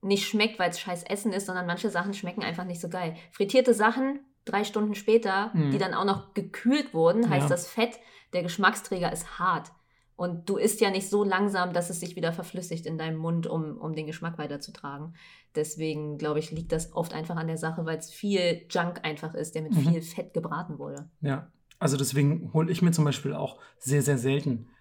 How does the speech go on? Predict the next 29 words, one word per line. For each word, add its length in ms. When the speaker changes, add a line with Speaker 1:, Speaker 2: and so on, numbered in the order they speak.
Speaker 2:
im 160
Konbini 500
irgendwie 400
Speaker 1:
Ja. 60
Speaker 2:
eine 140
Bento-Box 560
oder 100
so. 120
Ich 120
greif 300
immer 240
eher 220
zum 160
Onigiri 500
oder 160
so, 180
weil 280
die 120
halt 220
relativ 600
frisch 320
gemacht 400
werden 340
und 400
auch 260
relativ 460
schnell 220
wieder 160
aussortiert. 600